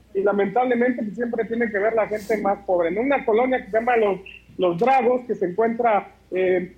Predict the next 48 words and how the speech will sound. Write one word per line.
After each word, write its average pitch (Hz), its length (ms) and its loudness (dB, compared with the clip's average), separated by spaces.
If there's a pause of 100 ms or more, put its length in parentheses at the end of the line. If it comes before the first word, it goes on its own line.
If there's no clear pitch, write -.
en 185 400 0
el 185 120 2
lado 240 200 4
de 226 100 4
la 196 120 4
Escénica, 254 580 0
pero 208 140 0
en 190 100 -2
el 196 100 2
lado, 240 420 2 (420)
digamos, 233 400 0
que 226 80 -6
no 220 160 -2
son 240 140 -4
Las 196 140 0
Brisas 226 280 -4
ni 202 80 -4
Pichilingue, 220 640 -4
sino 196 220 -4
enfrente, 254 560 -2
que 208 80 -4
es 190 80 -8 (100)
la 202 140 0
parte 240 260 0
del 214 160 0
cerro, 233 320 0 (300)
una 240 180 0
señora 240 280 -2
nos 247 160 0
comentaba 226 580 0
de 208 80 0
setenta 226 420 0
años 240 240 2
que 247 60 0
ella 247 120 4
no 240 160 2
trae 240 220 2
ni 233 100 0
teléfono 220 380 2
celular, 214 480 2 (260)
se - 60 0
enteró 226 480 2
que 320 80 0
iba 285 120 2
a 277 40 4
llegar 254 240 2
el 277 60 0
huracán 254 520 2